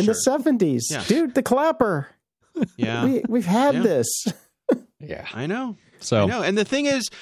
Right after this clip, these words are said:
Speaker 1: see, here's the other thing is that I think for, for folks like us, they lure us in because we think it's going to be fun.
Speaker 3: Mm-hmm.
Speaker 1: Right?
Speaker 3: Mm-hmm.
Speaker 1: Because hooking up things and new gadgets is going to be fun. And when it works, it is fun.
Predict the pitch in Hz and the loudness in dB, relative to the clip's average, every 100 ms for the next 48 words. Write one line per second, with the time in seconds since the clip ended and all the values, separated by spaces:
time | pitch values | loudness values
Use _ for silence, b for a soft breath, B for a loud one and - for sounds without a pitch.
0 | B - - 220 320 330 277 240 214 202 | B -6 -2 2 2 2 2 2 2 2
1 | 143 107 - 156 160 160 240 285 - B | 2 0 0 0 0 0 -2 -4 -6 B
2 | B B - 185 - 180 156 240 302 226 | B B 0 0 0 -2 0 0 0 0
3 | 190 180 127 117 - b b 135 170 156 | 0 2 0 0 -4 b b 0 2 2
4 | 156 262 254 190 - 185 151 117 117 - | 2 2 2 2 2 0 2 0 -4 -2
5 | 147 135 135 - 233 208 - 175 160 143 | -2 0 -4 0 -2 -2 -4 -2 -2 0
6 | - - 135 104 71 - _ _ - 131 | -4 -2 -2 -2 -4 -14 _ _ 0 2
7 | 120 175 - _ - 156 202 _ _ _ | 2 0 -4 _ -2 0 0 _ _ _
8 | - 117 135 156 - 277 254 202 190 - | -2 0 2 0 0 -2 0 0 -2 0
9 | 170 175 139 120 120 202 127 139 147 139 | 0 2 0 0 2 0 2 2 2 -2
10 | - 120 - 143 135 127 - 151 131 101 | -6 -6 -2 0 0 -4 -4 0 2 2
11 | 156 135 113 135 147 160 175 214 226 349 | 0 0 2 0 0 0 0 -2 0 -2
12 | - - 95 57 | -2 -2 -2 -6